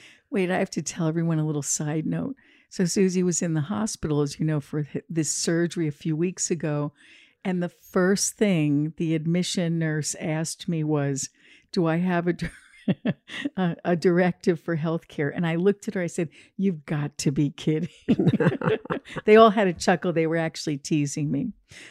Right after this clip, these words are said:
Okay, so here we go. I am a widow and had a revocable trust created with a lawyer for myself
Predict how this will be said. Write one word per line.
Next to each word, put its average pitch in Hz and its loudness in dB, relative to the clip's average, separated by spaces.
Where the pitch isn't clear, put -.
Okay, 180 0
so 175 0
here 226 2
we 220 2
go. 170 -4
I 190 0
am 247 4
a 233 4
widow 180 4
and 175 -2
had 165 -4
a 170 -4
revocable 170 0
trust - -2
created 165 0
with 160 -4
a 160 0
lawyer 165 2
for - -4
myself 156 0